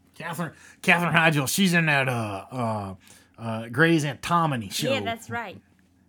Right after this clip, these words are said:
Speaker 2: She kinda looks like her.
Speaker 1: She kinda, she really kinda does,
Speaker 2: She
Speaker 1: yeah.
Speaker 2: does.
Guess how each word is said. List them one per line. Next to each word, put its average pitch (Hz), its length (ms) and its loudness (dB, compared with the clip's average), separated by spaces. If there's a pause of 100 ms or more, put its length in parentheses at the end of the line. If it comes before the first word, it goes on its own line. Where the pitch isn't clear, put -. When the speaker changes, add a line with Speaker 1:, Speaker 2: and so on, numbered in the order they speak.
(100)
Speaker 2:
She 269 140 -16
kinda 285 280 -10
looks 330 300 -10
like 151 220 -16
her. - 180 -20 (960)
Speaker 1:
She - 60 -20
kinda, 139 340 -2
she - 180 -8
really 156 220 0
kinda 120 220 -4
does, 113 360 -6
Speaker 2:
She - 120 -10
Speaker 1:
yeah. - 200 -4
Speaker 2:
does. 190 280 -14